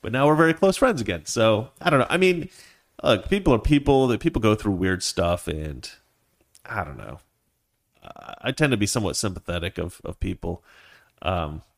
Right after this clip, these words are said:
uh, yeah, yeah. I'm not, I, you know, I don't really like gay stuff. I've talked about it on the show, but I'm not gonna just, uh, completely throw people away, uh, you know, because they have some kind of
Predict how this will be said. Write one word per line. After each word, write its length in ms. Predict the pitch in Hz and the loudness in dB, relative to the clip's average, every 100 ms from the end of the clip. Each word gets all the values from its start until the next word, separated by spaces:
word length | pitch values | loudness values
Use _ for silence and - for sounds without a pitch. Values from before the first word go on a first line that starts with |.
| _ _ _ _ _ _ _ _ _ _ _ _ _ _ _ _ _ _ _ _ | _ _ _ _ _ _ _ _ _ _ _ _ _ _ _ _ _ _ _ _
uh, 360 | - - - - - | -14 -14 -16 -20 -8
yeah, 280 | 117 87 - _ _ _ | -4 -4 -6 _ _ _
yeah. 300 | 123 98 69 - | -4 -4 -6 -10
I'm 200 | - 110 | -4 0
not, 220 | 123 120 - | 0 -2 -4
I, 60 | |
you 160 | 117 123 | -4 -2
know, 60 | 110 | 0
I 60 | |
don't 220 | 131 123 - | -2 -4 -8
really 260 | 117 127 92 | 0 2 2
like 280 | 101 123 - | 0 -2 0
gay 180 | 120 | 0
stuff. 300 | 123 - 120 | 2 0 0
I've 120 | 87 80 | -2 -6
talked 240 | 113 123 | -8 -2
about 100 | 120 | 0
it 60 | 110 | 0
on 100 | 101 | -2
the 60 | 98 | -2
show, 380 | - 107 101 - _ _ _ _ - - | 2 4 2 -2 _ _ _ _ -14 -4
but 240 | 92 87 - | -2 -2 -2
I'm 100 | 117 | 0
not 160 | 117 | 0
gonna 160 | 110 87 | -2 -4
just, 420 | 87 90 - - | -4 -4 -4 -6
uh, 320 | - - 50 - _ _ _ _ _ _ _ _ _ _ _ | -8 -10 -14 -20 _ _ _ _ _ _ _ _ _ _ _
completely 460 | - 101 - 95 80 | -10 -6 -2 -2 -4
throw 320 | - 101 98 | -4 -2 0
people 340 | - 90 73 78 | 0 -2 -4 -4
away, 440 | 85 87 78 76 _ - - - _ _ | -2 -2 -2 -6 _ -18 -18 -20 _ _
uh, 280 | - 71 62 - 85 - | -16 -12 -12 -14 -18 -16
you 100 | 95 | -16
know, 80 | - | -14
because 400 | 64 82 98 85 | -14 -14 -14 -12
they 80 | 80 | -14
have 240 | 85 73 | -12 -12
some 180 | - 87 | -12 -12
kind 180 | - 76 | -12 -14
of 140 | 76 | -14